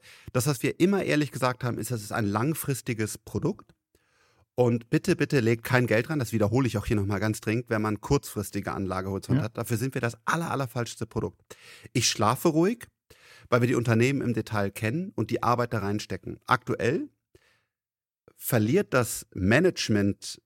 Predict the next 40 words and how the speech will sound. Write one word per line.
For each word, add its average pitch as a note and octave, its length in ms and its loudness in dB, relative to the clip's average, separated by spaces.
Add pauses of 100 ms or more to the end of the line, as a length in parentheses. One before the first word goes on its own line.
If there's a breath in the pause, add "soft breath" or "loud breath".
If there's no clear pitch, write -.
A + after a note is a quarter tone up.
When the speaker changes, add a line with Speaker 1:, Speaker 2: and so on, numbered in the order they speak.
Speaker 1:
die G2 180 -6
Managementgesellschaft G#2+ 1200 0
auch - 160 -4
Geld. A2 280 -2
Das - 100 -10
heißt, A2+ 160 -4
wir - 80 -2
investieren A2 460 -2
viel F#3+ 320 -4
mehr D#3 200 -2
Geld B2+ 300 0
in A#2 80 -6
unsere G2 180 -8
Physiker, B2 500 -4
Chemiker, A2+ 600 -2
Kapitalmarktexperten A2 1040 -2
und G2+ 100 -4
so G2 100 -4
weiter, A2 300 -2
als G2+ 160 -2
wir - 160 -6
einnehmen A#2 340 2
mit D3 120 -2
dem D3+ 140 -2
Fonds, F#3 360 -2 (400 soft breath)
was A2 160 -2
ich, A2+ 260 -6
was A2 240 -4
das - 260 -4
Team C#3+ 240 2
hier B2+ 160 2
finanziert, G#2+ 540 0
die - 60 -4
Partner G2+ 360 -2
von G2+ 160 -2
Freigeist, C#3+ 420 -2
was G#2 120 -2
total F#2 260 -4
fein G2 260 -2
ist. F#3 180 -4